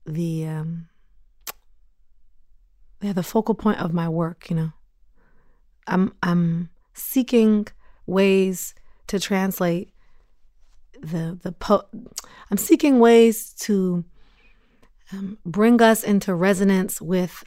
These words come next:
our unique and abundant life force energy. And I also wanted a break from worrying about what to wear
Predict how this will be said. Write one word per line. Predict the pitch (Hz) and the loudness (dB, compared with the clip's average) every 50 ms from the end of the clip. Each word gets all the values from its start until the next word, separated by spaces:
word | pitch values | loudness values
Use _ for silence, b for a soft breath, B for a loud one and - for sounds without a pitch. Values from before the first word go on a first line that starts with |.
| - _ | -10 _
our | 185 180 175 180 185 175 170 170 170 170 175 175 180 - _ _ _ - - - _ _ _ - - - - - _ _ _ _ - _ - - - _ - | -2 0 0 0 0 -2 -2 -4 -4 -4 -6 -8 -10 -14 _ _ _ -20 -20 -20 _ _ _ -20 -20 -20 -20 -20 _ _ _ _ -20 _ -20 -20 -20 _ -12
unique | - 185 180 185 180 175 180 180 180 180 - - - - - - _ | -6 -2 0 2 2 4 4 2 0 -2 -4 -10 -12 -12 -12 -10 _
and | - 180 175 170 170 165 170 - - - | -2 0 0 0 0 -2 -4 -6 -4 -4
abundant | 180 160 170 180 175 175 165 180 170 165 165 - - _ - - | -2 0 0 2 2 2 2 0 0 -2 -2 -6 -12 _ -14 -8
life | - 170 170 165 160 | -4 -2 -2 -2 -4
force | - - 170 170 165 - - | -4 -4 -4 -4 -4 -4 -4
energy. | 165 170 156 147 151 - 175 208 190 - _ _ _ _ - b b b b b b b b b b - | -4 -4 -4 -4 -6 -4 -6 -6 -6 -8 _ _ _ _ -20 b b b b b b b b b b -6
And | 185 175 170 160 160 160 160 160 160 151 - | -2 0 0 2 2 0 0 0 -2 -2 -2
I | - 202 196 | -2 2 4
also | 156 175 180 - 202 190 | 4 4 4 2 0 0
wanted | 175 180 180 175 170 | 2 2 2 2 0
a | 175 170 | 0 -2
break | 156 175 175 180 180 - | -2 -2 -2 -2 -4 -6
from | - - - 170 165 160 160 156 b b b b b - | -10 -4 -2 0 0 0 0 -2 b b b b b -2
worrying | 185 190 185 175 | 2 2 4 4
about | 170 165 - | 2 2 0
what | - 175 - | -4 -4 -2
to | - 175 | 0 2
wear | 170 165 165 175 175 175 185 | 2 2 2 0 0 -2 -2